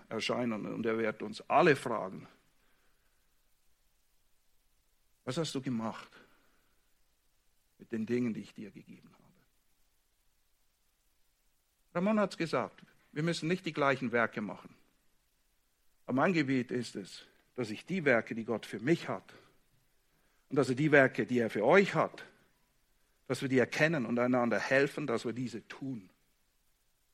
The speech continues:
Denn er koordiniert sein Werk. Und er weiß, was er von wem will.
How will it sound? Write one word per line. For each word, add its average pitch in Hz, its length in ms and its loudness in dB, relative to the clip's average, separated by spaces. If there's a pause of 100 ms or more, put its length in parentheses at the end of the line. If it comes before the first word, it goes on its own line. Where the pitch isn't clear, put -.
(560)
Denn 120 100 -2
er 147 180 6
koordiniert 127 720 0
sein 113 340 -8
Werk. - 340 -12 (1000)
Und 135 120 2
er 135 180 6
weiß, 143 400 8
was 135 160 4
er 123 100 2
von 117 240 -4
wem 117 300 0
will. 123 300 0